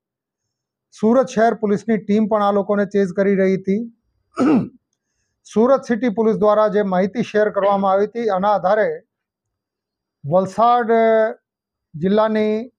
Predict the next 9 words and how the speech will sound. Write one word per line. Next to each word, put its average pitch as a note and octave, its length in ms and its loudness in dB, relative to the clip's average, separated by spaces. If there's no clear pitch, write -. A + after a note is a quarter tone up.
એલ F#3 180 2
સી A3 180 -4
બી G#3 220 0
પી G3 140 0
આઈ G#3 200 4
અને G3 160 2
એમની G3 280 0
ટીમ G#3+ 320 0
પણ F#3 340 -2